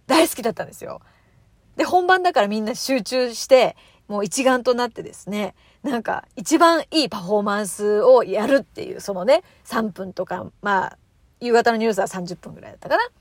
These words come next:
で、それがすごい好きで、なんか人がこう真剣に自分のその能力を発揮していく様子がですね、見てるのが好きだったんですよ。だからそれってね、今と全然変わってないじゃんと思ったんですよ。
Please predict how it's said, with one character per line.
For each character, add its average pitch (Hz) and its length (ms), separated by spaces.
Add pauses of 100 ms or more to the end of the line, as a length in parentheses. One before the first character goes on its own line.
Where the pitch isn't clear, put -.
(520)
で、 302 100
そ 359 160
れ 427 60 (320)
が 247 120 (380)
す 302 240
ご 269 180
い 233 120
好 - 100
き 190 140
で、 196 320 (180)
な 254 60
ん - 40
か 214 40
人 427 320
が 453 140
こ 415 80
う 349 60
真 403 400
剣 381 340
に 427 160
自 262 180
分 294 300
の 294 260 (220)
そ - 160
の 226 80
能 311 180
力 226 240
を - 60
発 226 260
揮 277 140
し - 80
て 277 120
い 269 60
く - 160
様 277 240
子 285 300
が 269 180
で - 120
す - 140
ね、 - 220 (560)
見 269 100
て - 140
る 180 80
の 202 140
が 208 120
好 - 120
き 214 100
だ 180 80
っ - 40
た - 100
ん - 40
で - 60
す - 80
よ。 - 100 (1500)
だ 254 100
か 320 60
ら - 60
そ 269 80
れ 440 100
っ 440 40
て 466 140
ね、 427 260 (460)
今 554 240
と 214 80
全 277 260
然 427 180
変 349 120
わ 415 80
っ - 20
て 480 140
な 523 120
い - 40
じ 269 80
ゃ - 20
ん 226 60
と 208 60
思 214 120
っ 220 60
た 208 100
ん - 20
で 170 60
す - 100
よ。 - 200